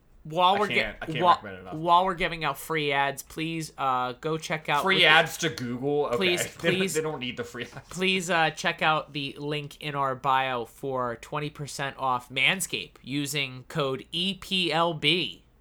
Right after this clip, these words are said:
Speaker 1: now, okay?
Speaker 2: Get it. <laughs> Get a free legend in Raid Shadow
Speaker 1: Yeah.
Speaker 2: Legends. <laughs>
Speaker 1: Okay. Uh, fucking hell. Um, a lot of outs.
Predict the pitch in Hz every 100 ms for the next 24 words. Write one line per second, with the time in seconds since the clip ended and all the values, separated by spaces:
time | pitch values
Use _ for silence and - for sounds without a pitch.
0 | _ _ _ _ 113 127 143 107 - _
1 | - 117 135 143 165 156 147 151 - -
2 | - - 202 143 175 175 190 202 151 139
3 | 160 151 117 113 123 104 170 175 - 165
4 | 151 110 107 117 156 - - 196 - -
5 | - - - - - 151 143 156 156 -
6 | - - _ _ 143 139 135 127 113 131
7 | 123 110 - 98 120 107 - 147 156 170
8 | 170 156 156 - _ - - - - _
9 | _ _ _ - 196 214 202 160 117 -
10 | - -